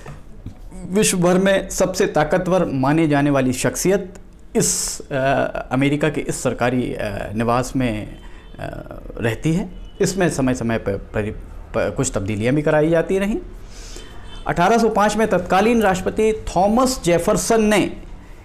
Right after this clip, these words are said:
इसमें कुछ अतिरिक्त कट-, कक्षों का निर्माण कराया था। अठारह सौ चौदह में ब्रिटिश सेना ने, के द्वारा इसके कुछ हिस्सों को ज़मींदोज़ भी कर दिया गया था, आग के हवाले कर दिया गया था। अठारह सौ सत्रह में तत्कालीन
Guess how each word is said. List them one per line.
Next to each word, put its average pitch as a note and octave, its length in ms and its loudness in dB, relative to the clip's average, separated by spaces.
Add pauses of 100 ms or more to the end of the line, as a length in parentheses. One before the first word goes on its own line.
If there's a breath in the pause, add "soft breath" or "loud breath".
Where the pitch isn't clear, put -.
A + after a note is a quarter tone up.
(120)
इसमें G#3 460 0
कुछ C#4+ 320 0
अतिरिक्त A#3+ 400 0
कट-, - 400 -2
कक्षों E3+ 300 0
का C3+ 100 2
निर्माण A2+ 400 0
कराया E3+ 340 2
था। A3 260 -6 (160)
अठारह F#3 340 4
सौ F3+ 120 2
चौदह F3 360 4
में D3 140 4
ब्रिटिश F3 300 2
सेना D#3+ 240 2
ने, D#3+ 120 0 (500)
के D#3 100 2
द्वारा C#3+ 440 4
इसके D#3 220 -2
कुछ D3 260 2
हिस्सों E3+ 340 2
को D3+ 200 2 (540 loud breath)
ज़मींदोज़ B2 680 2
भी F3+ 80 2
कर F#3 120 2
दिया G3 400 2
गया G#3 200 -2
था, - 260 -8
आग A2+ 260 -4
के A#2+ 60 0
हवाले B2 260 2
कर D#3 160 0
दिया - 220 0
गया F#3 160 0
था। - 340 -10
अठारह G3 260 2
सौ F#3+ 120 -2
सत्रह F3+ 320 2
में G3 300 0 (380 loud breath)
तत्कालीन G3+ 840 4